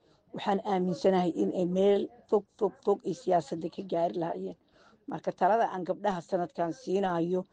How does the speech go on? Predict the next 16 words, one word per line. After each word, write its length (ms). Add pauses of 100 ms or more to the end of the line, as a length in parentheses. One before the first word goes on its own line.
(460)
ee, 320
ee, 360 (120)
oo 160
ku 80
aadan 420
siddeedda 600 (140)
March, 520 (480)
waxaa 240
waaye 460 (120)
isku 180
duubni 320
baa 180
meel 240
lagu 240
gaaraa. 360 (420)
Gabdho 480